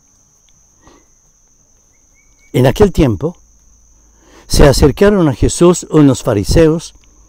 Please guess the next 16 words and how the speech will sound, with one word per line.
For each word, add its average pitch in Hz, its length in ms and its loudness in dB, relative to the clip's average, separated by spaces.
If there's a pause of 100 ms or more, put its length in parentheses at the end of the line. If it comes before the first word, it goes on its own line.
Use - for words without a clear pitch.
(320)
y 120 80 -4
le 120 120 -2
preguntaron 117 760 -8 (720)
para 110 220 -6
ponerlo 113 640 -6
a 95 60 -10
prueba: 95 420 -4 (1800)
"Maestro, 101 680 -8 (840)
¿es 151 220 2
lícito 143 640 0 (100)
a 113 140 0
uno 147 360 4 (480)
despedir 135 680 0
a 190 60 2
su 147 160 -2
mujer 165 440 0